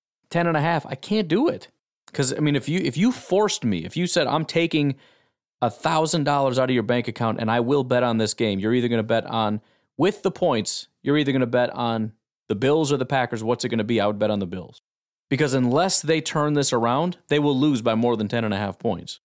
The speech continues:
If they play the same way they did against Washington, ten and a half would be a great day for the Packers. That's a, that's, that's a great day. That's a heck of a performance.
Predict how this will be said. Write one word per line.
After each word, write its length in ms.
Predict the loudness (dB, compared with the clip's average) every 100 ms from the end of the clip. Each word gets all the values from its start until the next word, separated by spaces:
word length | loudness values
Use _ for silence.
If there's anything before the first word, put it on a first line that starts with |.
| _
If 200 | -6 -2
they 200 | 0 0
play 320 | 0 0 0 0
the 80 |
same 220 | 0 0 2
way 80 |
they 120 | 2 2
did 140 | 0
against 240 | 0 -2
Washington, 540 | 0 -2 0 -2 0 -2
ten 240 | -2 0
and 100 | 2
a 20 |
half 220 | 2 0 0
would 100 | 0
be 140 | 2
a 60 | 0
great 380 | 0 0 0
day 200 | 0 -2
for 120 | -2 -6
the 80 | -4
Packers. 340 | -4 -2 -4
That's 160 | -4 -4
a, 100 | -6 -14 -6
that's, 280 | -4 -4 -4
that's 240 | -4 -4
a 40 | -4
great 320 | -2 -2 -4
day. 260 | -12 -14 -20 _ _ _
That's 160 | -2 -2
a 60 |
heck 220 | 0 -2 0
of 80 |
a 60 | -4
performance. 640 | -4 -2 -2 -2 -6 -14